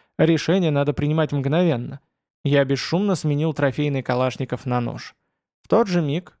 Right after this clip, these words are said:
как бывший бригадный генерал повернулся ко мне спиной, я подскочил, зафиксировал руки цели и приставил нож к горлу.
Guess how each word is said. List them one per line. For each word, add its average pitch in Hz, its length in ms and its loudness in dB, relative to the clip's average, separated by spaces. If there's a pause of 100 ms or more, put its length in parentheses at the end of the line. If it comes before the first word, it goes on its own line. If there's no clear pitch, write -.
(100)
как 143 240 2
бывший 170 320 -2
бригадный 143 460 0
генерал 139 420 0
повернулся 139 520 -4
ко - 140 -2
мне 143 180 0
спиной, 139 520 -4 (440)
я 214 220 2
подскочил, 180 680 -2
зафиксировал 147 640 -2
руки 143 240 -4
цели 147 400 -2
и 214 240 -6
приставил 143 540 0
нож 139 240 -2
к - 20 -14
горлу. 143 560 -2